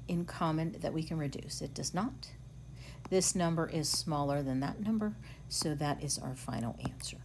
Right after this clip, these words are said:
One and two thirds is, or thirteenths, I'm sorry. One and two thirteenths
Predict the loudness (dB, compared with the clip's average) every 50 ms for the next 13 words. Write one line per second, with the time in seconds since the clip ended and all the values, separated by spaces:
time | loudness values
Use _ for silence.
0 | -12 -12 -12 -12 -8 -4 0 2 2 2 2 2 0 -4 -6 -8 -10 -10 -10 -10
1 | -10 -12 -14 -14 -14 -14 -14 -8 -6 -8 -8 -8 -6 -6 -6 -6 -6 -8 -6 -4
2 | -2 0 0 0 -2 -4 -6 -8 -12 -8 -6 -4 -4 -4 -6 -6 -4 -4 -6 -6
3 | -10 -14 -14 -12 -10 -8 -8 -8 -8 -8 -8 -8 -8 -8 -8 -8 -6 -6 -6 -6
4 | -6 -8 -8 -4 -2 -2 -2 -2 -4 -6 -6 -8 -8 -8 -8 -8 -8 -8 -8 -8
5 | -8 -8 -6 -4 -4 -2 -4 -4 -4 -4 -6 -6 -4 -6 -6 -8 -6 -4 -4 -4
6 | -4 -6 -6 -6 -6 -6 -4 -6